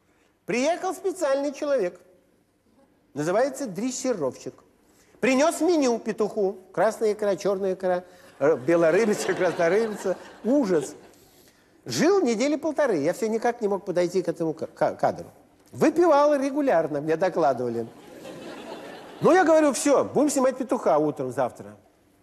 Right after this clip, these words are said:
Приехал с петухом, все. Камеру поставили, свет, все сделали. Я говорю, "Ну что, давайте".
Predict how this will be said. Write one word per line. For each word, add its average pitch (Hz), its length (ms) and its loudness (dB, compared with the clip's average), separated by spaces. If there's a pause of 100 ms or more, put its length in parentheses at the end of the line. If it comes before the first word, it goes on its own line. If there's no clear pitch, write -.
(500)
Приехал 196 580 2 (460)
с - 60 -20
петухом, 151 720 0
все. 135 260 -2 (1000)
Камеру 180 380 0
поставили, 165 600 -2
свет, 139 540 0 (140)
все 175 260 0
сделали. 127 460 -2
Я 127 200 0
говорю, 151 180 2
"Ну 294 40 2
что, 339 280 4
давайте". 254 580 0